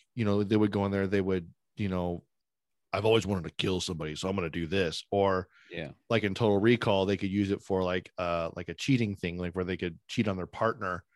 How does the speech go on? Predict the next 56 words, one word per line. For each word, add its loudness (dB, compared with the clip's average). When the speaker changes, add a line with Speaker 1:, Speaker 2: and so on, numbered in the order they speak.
Speaker 1:
Um, -2
you 2
know, 0
I, 2
I, 2
it, -2
it's 2
really, 6
I, 0
I 2
think 2
it'd 6
be 8
a 6
good, 6
I 4
think -2
it'd 2
be 2
a -4
good 4
half 0
and 2
half. 2
I -2
think 0
half -2
of -12
the 4
population 2
is 4
gonna 2
use 2
it -2
for 4
something -2
good 4
and -2
positive, 2
like, 0
"Yeah, -2
yeah, -2
I 0
wanted 2
to 0
see -4
what 2
it'd 0
be 0
like 0
to 2
be 0
a 2
famous -2
actor," 0
or 2